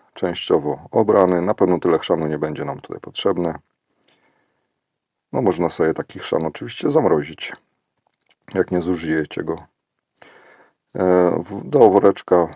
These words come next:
e, foliowego i, albo do jakiegoś pojemniczka i mrozimy. E, teraz tak, chrzan oczywiście tutaj wam pokażę, bo ja mam taki młody, świeżo wykopany,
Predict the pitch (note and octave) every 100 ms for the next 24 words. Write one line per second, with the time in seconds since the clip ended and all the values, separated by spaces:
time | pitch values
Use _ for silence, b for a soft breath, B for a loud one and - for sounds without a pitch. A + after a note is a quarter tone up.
0 | B - - F2+ E2+ D#2+ D#2 F2+ E2 D#2
1 | E2+ D#2+ D2+ D2 - - E2+ F2 E2 E2
2 | D#2 - D#2+ F2 F2+ - D#2+ D2+ - _
3 | _ _ _ b b b b _ _ F2+
4 | E2 D2+ C#2 - - - _ _ _ _
5 | _ B B B B - F2+ F2+ A2+ F#2+
6 | - - - - B2+ G#2+ G#2 F#2+ F2+ -
7 | F#2 - F2 E2 E2 D#2+ F2+ E2+ D#2+ D#2+
8 | D#2 - - F2+ E2 D#2+ - G2 G#2+ F2
9 | E2+ - F#2 E2 D#2 E2 E2+ G#2 F2 F2+